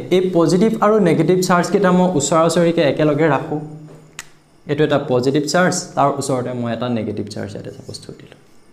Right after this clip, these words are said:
তেতিয়া তাৰ কাৰণে ইলেক্ট্ৰিক ফিল্ডখন কেনেকুৱা হ'ব? আমি জানো পজিটিভ চাৰ্জৰ পৰা চা-, আ, কি হয়, ইলেক্ট্ৰিক ফিল্ড ওলাই যায় আৰু নেগেটিভ চাৰ্জত সোমায়। চ' ইয়াৰ পৰা একদম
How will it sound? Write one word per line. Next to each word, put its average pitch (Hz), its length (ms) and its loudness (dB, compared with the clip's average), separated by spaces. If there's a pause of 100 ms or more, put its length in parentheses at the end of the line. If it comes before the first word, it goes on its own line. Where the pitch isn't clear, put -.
(640)
তেতিয়া 214 300 2
তাৰ 233 140 4
কাৰণে 233 260 4
ইলেক্ট্ৰিক 202 340 0
ফিল্ডখন 214 360 2
কেনেকুৱা 190 340 2
হ'ব? 104 120 -2 (720)
আমি 180 200 4
জানো 208 180 4 (400)
পজিটিভ 175 300 4 (100)
চাৰ্জৰ 180 360 2
পৰা 185 180 2
চা-, - 200 -4
আ, - 20 0 (120)
কি 175 160 0
হয়, 185 160 4
ইলেক্ট্ৰিক 151 340 0
ফিল্ড 165 220 0
ওলাই 139 240 4
যায় 208 140 2 (420)
আৰু 151 100 4 (120)
নেগেটিভ 147 260 2 (100)
চাৰ্জত 151 360 0
সোমায়। 139 300 0
চ' - 40 -2 (160)
ইয়াৰ 131 220 4
পৰা 151 160 2 (680)
একদম 131 200 -2